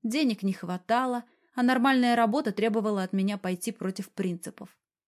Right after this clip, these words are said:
Знаешь, что я выбрала между голодом своих девочек и преступлением?»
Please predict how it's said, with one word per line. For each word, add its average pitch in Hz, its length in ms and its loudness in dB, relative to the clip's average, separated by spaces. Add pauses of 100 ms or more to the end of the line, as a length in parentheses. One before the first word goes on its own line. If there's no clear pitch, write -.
(100)
Знаешь, 233 760 -2
что - 360 0
я 190 200 0
выбрала 220 340 0
между 190 360 0
голодом 196 440 2
своих 185 440 -2
девочек 208 680 -6
и 208 80 -4
преступлением?» 196 960 -4